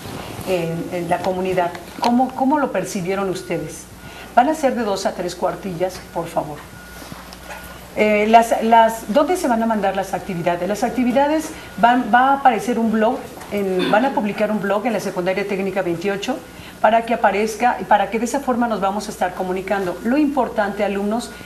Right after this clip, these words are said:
es no dejar de, de trabajar. Tenemos que seguir conti-, tenemos que seguir adelante con mucho ánimo. Quiero mencionar las actividades también de mis dos grupos, tercero E y tercero F.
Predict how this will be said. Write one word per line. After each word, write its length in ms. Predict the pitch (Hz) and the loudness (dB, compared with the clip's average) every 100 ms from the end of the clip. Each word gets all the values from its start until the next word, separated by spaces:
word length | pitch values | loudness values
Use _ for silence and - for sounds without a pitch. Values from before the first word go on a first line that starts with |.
| - | -6
es 240 | 220 226 | -2 0
no 200 | 226 247 | 0 0
dejar 460 | 277 254 - 196 196 | 0 -2 0 -2 0
de, 280 | 185 170 165 | -4 -4 -6
de 180 | 165 165 | -6 -6
trabajar. 480 | 180 165 165 175 160 | -4 -2 -2 -4 -6
Tenemos 380 | - 208 226 240 | -4 -2 -2 -2
que 80 | 240 | -4
seguir 420 | 214 185 185 202 | -4 -4 -4 -4
conti-, 420 | 202 175 185 175 170 | -4 -4 -6 -6 -6
tenemos 280 | 185 185 196 | -4 -4 -4
que 100 | 190 | -8
seguir 240 | - 170 | -6 -2
adelante 640 | 180 170 175 233 247 262 277 - - - | -2 0 0 0 0 -4 -6 -8 -10 -2
con 180 | 190 185 | -2 0
mucho 300 | 190 190 175 | -2 -2 0
ánimo. 260 | 175 165 156 - - - - - - - | 0 -4 -6 -8 -8 -6 -4 -4 -4 0
Quiero 180 | 285 320 | 4 4
mencionar 480 | 294 - 214 214 226 | 4 2 4 4 4
las 160 | 220 | 2
actividades 560 | 190 - 196 190 202 214 | 0 -2 2 2 2 0
también 480 | 214 208 190 190 190 - - | 0 0 0 0 -4 -8 -2
de 80 | 202 | 0
mis 180 | 202 180 | 2 2
dos 220 | 214 175 | 0 0
grupos, 440 | 226 254 208 - | 0 0 -2 -4
tercero 460 | 190 175 226 214 220 | -2 -2 0 2 2
E 260 | 202 202 - | 0 -2 -4
y 80 | 220 | -4
tercero 500 | - 175 - 196 208 | -2 -4 -2 0 0
F. 280 | 226 220 | 0 -4